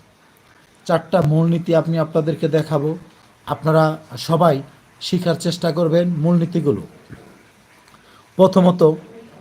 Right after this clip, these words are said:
আমাদের সংবিধানের আট নং অনুচ্ছেদে আমাদের এই চারটি মূলনীতির কথা বলা হয়েছে। কয় নং অনুচ্ছেদে? আট নং অনুচ্ছেদে চারটি মূলনীতির কথা বলা হয়েছে।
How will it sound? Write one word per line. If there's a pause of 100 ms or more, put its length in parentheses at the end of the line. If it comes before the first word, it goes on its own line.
(240)
আমাদের (560)
সংবিধানের (140)
আট (120)
নং (680)
অনুচ্ছেদে (680)
আমাদের
এই
চারটি
মূলনীতির
কথা
বলা
হয়েছে। (380)
কয়
নং
অনুচ্ছেদে? (460)
আট (120)
নং
অনুচ্ছেদে (420)
চারটি
মূলনীতির
কথা (100)
বলা
হয়েছে।